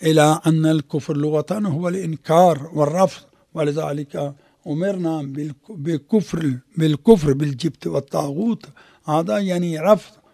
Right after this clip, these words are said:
وإنكار، هذا ولايته الجبابرة كلهم كائنا من كان، فهذا بل أيضًا كفر. فالكفر ليس أمراً وجودياً،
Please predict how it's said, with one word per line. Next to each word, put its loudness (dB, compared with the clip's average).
وإنكار، 2
هذا -2
ولايته 4
الجبابرة 4
كلهم 2
كائنا 4
من -2
كان، 0
فهذا -2
بل 0
أيضًا 0
كفر. -6
فالكفر -4
ليس 0
أمراً -2
وجودياً، 0